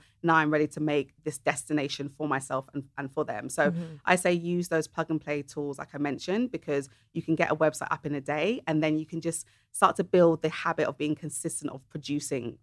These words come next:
Speaker 1: on that site. And
Speaker 2: Mm-hmm.
Speaker 1: like I said, it doesn't have to be long form blog content. It sh-, could be where you put all of your shopping links. So you just need to be consistent at doing that or repurposing some of your social content on there, whatever that looks like for you. But you have to build up the habit of actually taking your website seriously, I'd say, before investing, because a lot of people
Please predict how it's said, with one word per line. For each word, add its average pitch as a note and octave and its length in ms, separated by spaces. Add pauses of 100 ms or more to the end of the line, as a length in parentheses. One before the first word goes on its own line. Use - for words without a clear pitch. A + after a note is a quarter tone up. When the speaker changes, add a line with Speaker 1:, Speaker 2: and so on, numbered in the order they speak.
Speaker 1:
on C3 140
that - 140
site. - 340
And D#3+ 200
Speaker 2:
Mm-hmm. D#3+ 220 (120)
Speaker 1:
like F3+ 140
I F3 40
said, D#3+ 200
it C3 80
doesn't F3+ 200
have E3+ 180
to E3+ 60
be D#3 140
long D#3 240
form D3+ 260
blog A3+ 200
content. F3 380
It C#3 100
sh-, - 80
could - 240
be D3 260 (280)
where D#3+ 100
you D3+ 140
put - 120
all F#3+ 140
of G3 60
your A3 100
shopping A3 320
links. C3+ 280
So - 60
you D3 80
just D3+ 160
need D#3+ 120
to - 40
be D#3+ 80
consistent - 480
at F3 80
doing G3 240
that F3+ 320
or D3 280 (260)
repurposing F3+ 680
some D3+ 200
of D3+ 80
your D3 100
social D3 340
content C#3 320
on C#3 120
there, C#3+ 160
whatever G3+ 220
that G3 200
looks - 220
like - 180
for F3 80
you. G3 220
But D#3+ 240 (440)
you F3+ 100
have G3 160
to G3 80
build F#3+ 140
up E3+ 100
the F3+ 60
habit E3 400
of D#3 160
actually D#3 360
taking E3+ 400
your D#3 100
website D#3 400
seriously, D#3 640
I'd C#3 180
say, C#3+ 160
before C#3+ 320
investing, C#3+ 480
because C#3 200
a E3+ 60
lot F3 140
of E3+ 80
people D#3+ 400